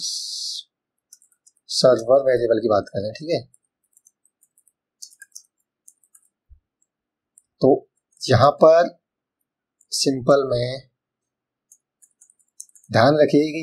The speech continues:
ये कैपिटल लेटर्स में है, ठीक है। ये कैपिटल लेटर्स में है, अगर हम स्मॉल में लिखेंगे तो ये एरर शो करेगा, ठीक है। वेरिएबल्स, और यहाँ पर जैसे मैंने बताया कि ये वेरिएबल्स एक एरे ही होते हैं, ठीक है। तो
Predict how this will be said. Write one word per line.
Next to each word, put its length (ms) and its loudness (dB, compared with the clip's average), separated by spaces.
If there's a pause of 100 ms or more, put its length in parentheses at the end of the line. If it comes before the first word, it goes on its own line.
(120)
ये 140 -2 (880)
कैपिटल 420 4
लेटर्स 320 4
में 120 -2
है, 100 -8
ठीक 200 0
है। 80 4 (760)
ये 120 2
कैपिटल 440 4
लेटर्स 320 4
में 120 0
है, 120 0 (320)
अगर 160 4
हम 160 2
स्मॉल 340 2
में 80 4
लिखेंगे 280 0
तो 120 0
ये 220 -2
एरर 120 -4
शो 180 -4
करेगा, 320 -6
ठीक 180 -6
है। 60 0 (920)
वेरिएबल्स, 480 2 (160)
और 180 4
यहाँ 280 6
पर 120 6
जैसे 300 6
मैंने 160 2
बताया 320 4
कि 140 -2 (160)
ये 240 0
वेरिएबल्स 720 2
एक 180 0 (140)
एरे 300 4
ही 140 -2
होते 240 0
हैं, 100 -8
ठीक 140 -6
है। 80 0 (460)
तो 100 4